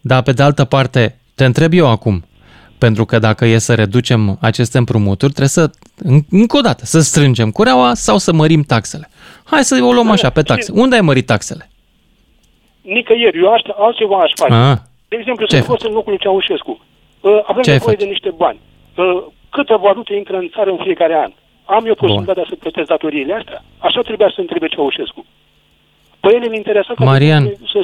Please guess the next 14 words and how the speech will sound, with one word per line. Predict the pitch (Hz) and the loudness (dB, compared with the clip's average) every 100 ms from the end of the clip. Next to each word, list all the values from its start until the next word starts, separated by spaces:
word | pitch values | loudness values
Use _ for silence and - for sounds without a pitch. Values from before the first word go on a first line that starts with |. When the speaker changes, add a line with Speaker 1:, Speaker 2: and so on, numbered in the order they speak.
| - | -2
Speaker 2:
să | - | -4
fie | 220 | -4
cât | 123 | 0
Speaker 1:
banii | 143 175 | 2 4
Speaker 2:
mai | 156 | 2
Speaker 1:
ăștia | - 165 | 2 -2
sunt | - 147 | 0 2
bani | 147 | 2
Speaker 2:
la | 160 | 2
Speaker 1:
pentru | 165 151 | 0 -2
funcționarea | 143 147 156 147 156 | 0 0 2 2 2
statului | 147 151 139 143 139 | 0 0 0 2 2
nostru, | 135 123 - 123 | 2 0 -4 -2
nu | 131 147 131 | 0 0 -2